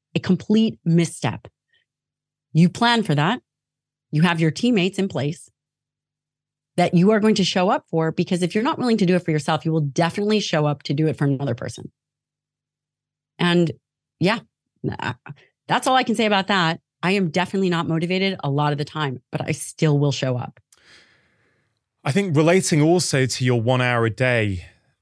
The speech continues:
Speaker 2: of commitment to training, I think is this idea that there's a cost to everything we do. There's a consequence to everything. So in the modern world and the way we're living these days,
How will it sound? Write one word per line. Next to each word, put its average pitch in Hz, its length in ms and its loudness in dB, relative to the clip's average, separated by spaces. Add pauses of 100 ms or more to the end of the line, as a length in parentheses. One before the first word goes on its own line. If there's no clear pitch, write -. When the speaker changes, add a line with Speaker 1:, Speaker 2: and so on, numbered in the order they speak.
(400)
Speaker 2:
of - 160 -8
commitment 127 460 -2
to 117 100 -8
training, 107 720 -2 (1900)
I 156 160 0
think 185 200 0
is 151 160 0
this 143 240 -2 (100)
idea 123 640 0
that - 180 -6
there's 123 220 0
a 120 40 -4
cost - 720 -4 (160)
to - 340 -4 (140)
everything 120 580 0
we 107 140 -2
do. 90 300 -6 (240)
There's 131 160 0
a - 40 -4
consequence 139 600 -2
to - 180 -4
everything. 104 600 -4 (680)
So 135 440 0 (360)
in 165 500 0 (180)
the 139 100 2
modern 160 400 4
world - 600 -2 (120)
and 120 120 -2
the 117 80 0
way 135 220 2
we're 131 140 0
living 127 360 0
these 131 300 0
days, 101 420 -4